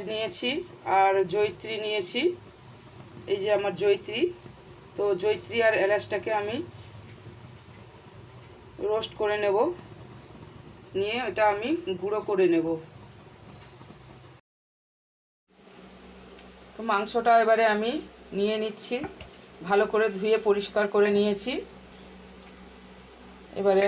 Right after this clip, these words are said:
আমি একে একে এটা জল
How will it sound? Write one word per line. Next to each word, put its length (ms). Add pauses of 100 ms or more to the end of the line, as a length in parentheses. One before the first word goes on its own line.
আমি 140 (640)
একে 220
একে 240
এটা 160 (4000)
জল 160